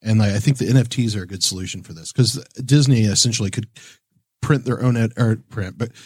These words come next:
create their own N F Ts for their collectibles and start handing them out to them.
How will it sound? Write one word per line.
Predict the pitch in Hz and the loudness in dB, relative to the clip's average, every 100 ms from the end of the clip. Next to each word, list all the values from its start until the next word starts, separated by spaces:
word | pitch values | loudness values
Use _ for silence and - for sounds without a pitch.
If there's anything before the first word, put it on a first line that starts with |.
| _ | _
create | - 139 139 | 0 2 2
their | 113 117 | 2 2
own | 120 | 4
N | 113 | 2
F | 107 | 0
Ts | - 123 110 | 0 0 0
for | 113 | -2
their | 98 | -4
collectibles | - 110 104 95 90 85 | -4 -4 -4 -4 -6 -6
and | 95 | -6
start | - 104 | -4 -4
handing | 120 110 101 | 0 0 2
them | 95 | 0
out | 92 92 - | -4 -8 -2
to | 113 | 0
them. | 92 82 | 0 -4